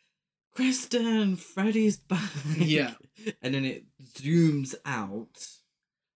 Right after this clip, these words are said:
Speaker 1: and you see all these cars in this
Speaker 2: Yeah.
Speaker 1: junkyard. And it looks like the whole world is covered in, um, these junkyard cars.
Speaker 2: Yeah.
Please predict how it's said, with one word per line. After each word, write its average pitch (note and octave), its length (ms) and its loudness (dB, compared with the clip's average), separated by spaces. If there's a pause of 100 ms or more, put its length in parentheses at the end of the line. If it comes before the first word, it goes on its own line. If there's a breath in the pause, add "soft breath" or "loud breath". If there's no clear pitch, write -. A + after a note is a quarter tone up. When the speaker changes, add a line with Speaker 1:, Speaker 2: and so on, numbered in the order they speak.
(160)
Speaker 1:
and A#2+ 460 -2 (280)
you A#2+ 220 -20
see C3 420 -4
all D3 440 2
these B2 260 -6
cars A2 960 -6
in A#2+ 200 -10
this A2+ 100 -8
Speaker 2:
Yeah. C3+ 240 6
Speaker 1:
junkyard. G2+ 760 -8 (480)
And B2 80 -16
it A#2+ 60 -8
looks B2 180 -10
like G#2+ 200 -10
the A2+ 100 -10
whole A2+ 260 -4
world A2 540 -2
is - 180 -12 (100)
covered G#2+ 300 -12
in, G#2 280 -4
um, G2 400 -10 (800)
these A2 260 -20 (220)
junkyard G#2+ 540 -10
cars. A2+ 480 -6
Speaker 2:
Yeah. C3+ 200 0